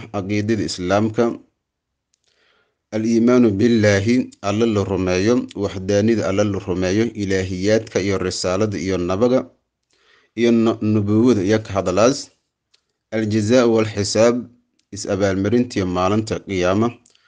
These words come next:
shidooyinka iyo kurbooyinka la marow, suurgudoonka horsulinka Alle jalla wa ala, addoommadiis horsulmaayaan, miisaanka la saaraw, la xisaabtamaw, yaraan iyo badnaan iyo xumaan iyo samaan.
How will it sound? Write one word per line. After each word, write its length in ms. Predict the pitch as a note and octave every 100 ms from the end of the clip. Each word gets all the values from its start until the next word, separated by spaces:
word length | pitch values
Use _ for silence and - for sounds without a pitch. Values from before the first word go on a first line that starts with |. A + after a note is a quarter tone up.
| _ _
shidooyinka 560 | - A2+ G#2+ B2+ C3 B2+
iyo 60 | G#2
kurbooyinka 560 | G2+ G2 F#2 A2+ A2+ G#2+
la 120 | G2 G#2+
marow, 460 | F#2 F#2 A2+ - _ _ _ _ _ _
suurgudoonka 800 | - A2 G2+ G#2+ G#2+ B2 B2 A2
horsulinka 560 | G2 - A2 A#2 G#2+ F2
Alle 200 | F#2+ A2 G#2
jalla 320 | A2 G2 F#2+
wa 240 | F2+ E2
ala, 300 | G#2+ A#2 A#2+ - _ _ _
addoommadiis 560 | F#2+ F#2 G2+ A2+ G#2+ -
horsulmaayaan, 880 | A2 G#2+ F#2+ F#2 F#2 G2 A#2+ A#2+ -
miisaanka 560 | G2+ G2 G#2+ G#2+ G#2
la 120 | F#2+
saaraw, 480 | G#2+ - F2+ G#2+ A2+ -
la 140 | F#2+
xisaabtamaw, 800 | G2 G#2+ F2+ F2 - F2+ A2 -
yaraan 320 | F#2+ F#2+ F#2 F#2
iyo 140 | G#2+
badnaan 460 | F#2+ F#2+ F2+ F2+ F#2
iyo 120 | A2+
xumaan 400 | G#2 F#2+ F#2+ F#2
iyo 160 | A2 G#2
samaan. 480 | - F2+ F2 E2+